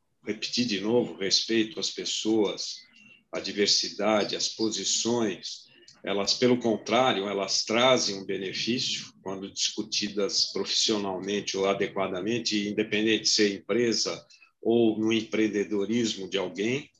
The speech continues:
resiliência e persistência. São os recados pra quem tá querendo empreender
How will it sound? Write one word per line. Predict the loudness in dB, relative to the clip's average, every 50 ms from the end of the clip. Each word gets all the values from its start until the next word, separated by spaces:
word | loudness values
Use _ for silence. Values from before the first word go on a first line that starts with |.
| _ _
resiliência | 2 4 6 6 6 6 4 4 6 6 6 6 6 6 4 2 2 0
e | -2
persistência. | -2 0 0 0 0 0 -2 -4 -6 -8 -10 -12 -10 -10 -10 -12 -12 -14 -18 _ _ _ _ _ _ _ _ _ _ _ _ _ _ _ _ _ _ _ _
São | -16 -12 -10 -6 -4 -4 -4
os | -4 -2 -4 -2
recados | 0 0 -2 0 -2 0 2 2 0 0 -2 -4 -4 -4 -6 -8 -14 -20 -20 -20 -20 -20 _ _ _ _ _ _
pra | 0 2 2 2 2
quem | 0 0 2 2 2 0 -2 0
tá | 2 4 4 4 2 0 -2 -6 _
querendo | -2 2 4 6 6 6 6 6 4
empreender | 2 2 0 0 0 2 2 2 4 4 4 4 4 2 0 -4